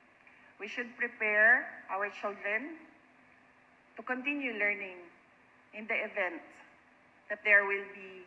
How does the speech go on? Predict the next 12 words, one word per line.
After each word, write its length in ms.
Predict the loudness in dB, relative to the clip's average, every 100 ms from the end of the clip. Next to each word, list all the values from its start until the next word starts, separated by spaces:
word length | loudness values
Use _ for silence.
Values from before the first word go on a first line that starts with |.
| -20 -20 _ -20 -10
war 360 | -2 0 0 -6 -14 -20 -20 _ _ -20 -14
in 120 | -4 0
our 320 | 0 2 2
country 600 | 2 0 -2 -8 -8 -12 -18 -20 -16
and 280 | -12 -10 -12 -16 -20
in 60 | -18
the 80 | -14 -12
region. 360 | -10 -8 -8 -10 -20 -20 _ _ _ _ -20 _ _ _ _ -20 -20 -20 -20 -14 -2
And 280 | 0 0 -4 -14 -14
hindi 240 | -8 -2 2
man 180 | 4 6
namin 640 | 4 4 0 -2 -10 -20